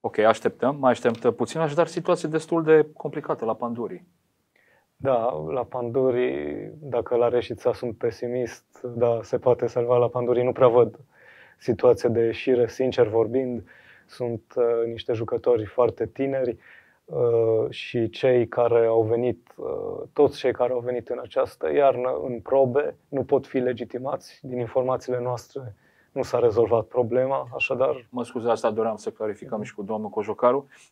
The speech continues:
Speaker 1: Uh, dânsul, uh, care a fost și la, la noi în emisiune în decembrie, acum recent a declarat că în cazul în care nu se rezolvă această problemă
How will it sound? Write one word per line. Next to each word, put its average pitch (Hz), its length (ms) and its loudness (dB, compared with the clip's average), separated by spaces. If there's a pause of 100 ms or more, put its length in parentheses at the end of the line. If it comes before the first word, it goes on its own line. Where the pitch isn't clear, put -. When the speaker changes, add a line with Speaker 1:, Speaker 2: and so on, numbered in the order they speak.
Speaker 1:
Uh, 117 280 2
dânsul, 143 520 -2
uh, 127 400 2 (380)
care 110 200 0
a - 20 2
fost 117 240 -4
și - 120 -6
la, 101 440 0
la 95 100 -4
noi 110 140 -2
în 110 60 -4
emisiune 107 400 -4
în 104 80 -4
decembrie, 113 500 -2
acum 110 380 0
recent 107 320 -4
a 107 60 2
declarat 104 460 0
că 107 100 -10
în 98 80 -10
cazul 107 300 -2
în 95 60 -10
care 98 200 -4
nu 104 140 -10
se 104 140 -8
rezolvă 98 800 -6 (380)
această 104 440 -4
problemă 101 760 -2